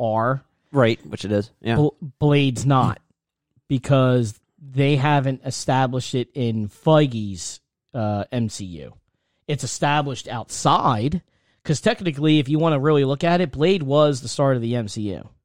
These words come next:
Speaker 2: Pretty much, yeah.
Speaker 1: I mean, and then everything after it, and then when Feige took over, you know, he, I guess, kinda, like, rebooted it, revamped it, that kind of thing, so. Um, but I,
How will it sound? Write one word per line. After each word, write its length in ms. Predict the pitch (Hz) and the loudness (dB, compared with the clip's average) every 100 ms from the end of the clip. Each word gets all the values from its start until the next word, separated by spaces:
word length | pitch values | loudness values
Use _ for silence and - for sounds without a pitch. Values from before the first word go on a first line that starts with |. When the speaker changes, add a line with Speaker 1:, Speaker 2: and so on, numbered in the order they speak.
| _ _ - | _ _ 0
Speaker 2:
Pretty 180 | 135 | 0
much, 300 | 107 98 - - - | 2 -2 -6 -16 0
yeah. 220 | 117 107 98 _ - | 2 2 0 _ -8
Speaker 1:
I 60 | |
mean, 260 | 123 127 127 | -2 0 0
and 120 | 131 | 0
then 180 | 139 135 | 0 2
everything 420 | 135 131 147 135 | 0 0 0 0
after 300 | 135 143 135 | 2 0 0
it, 140 | 131 131 | 0 2
and 80 | 139 | 2
then 140 | 131 | 4
when 160 | 131 120 | 2 4
Feige 340 | 170 170 139 | 2 2 0
took 240 | - 131 | -2 -2
over, 500 | 123 127 131 156 151 | 0 2 2 4 2
you 120 | 143 139 | 2 2
know, 180 | 120 | 2
he, 640 | 117 151 156 135 135 147 143 | 2 4 4 2 -2 -8 -8
I 220 | 135 135 | -4 -4
guess, 240 | 127 135 - | -2 -2 0
kinda, 240 | 147 143 | 0 0
like, 240 | 135 113 | 0 -4
rebooted 760 | - 131 139 127 139 139 143 143 | -6 -2 0 2 2 2 4 2
it, 80 | 143 | 0
revamped 600 | 135 139 117 117 127 135 | -4 -2 -2 -4 -4 -6
it, 140 | 123 | -6
that 160 | 117 117 | -8 -4
kind 160 | 139 | -6
of 100 | 131 | -4
thing, 240 | - 135 135 | -6 -6 -8
so. 400 | - 87 90 - _ _ _ _ _ _ _ _ _ | -10 -10 -10 -14 _ _ _ _ _ _ _ _ _
Um, 560 | 87 87 92 92 76 92 - _ _ _ - | -10 -6 -6 -8 -10 -16 -20 _ _ _ -4
but 260 | 139 - - | -4 -4 -4
I, 540 | 160 165 165 165 151 | 0 0 0 0 -2